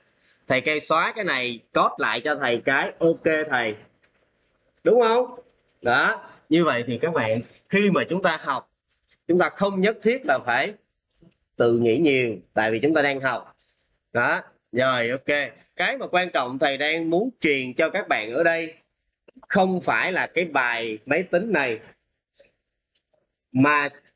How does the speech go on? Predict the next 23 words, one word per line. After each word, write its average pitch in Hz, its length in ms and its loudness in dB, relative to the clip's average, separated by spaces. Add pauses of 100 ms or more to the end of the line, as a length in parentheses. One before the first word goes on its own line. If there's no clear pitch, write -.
thầy 143 200 -2
muốn 180 320 -2
trao 175 160 2
đổi 143 180 -2
với 214 120 -2
các 220 60 -2
bạn 131 240 -6
cái 190 120 0
gì 135 140 0
ta? 156 320 -4 (3750)
Thầy 139 180 -2
muốn 180 380 0
trao 165 160 2
đổi 143 220 -2
với - 100 -2
các - 60 -6
bạn 120 220 0
là 123 320 -2 (320)
nếu 214 340 4
như 220 300 2
một 165 200 -4
cái 220 100 2
ý 330 400 0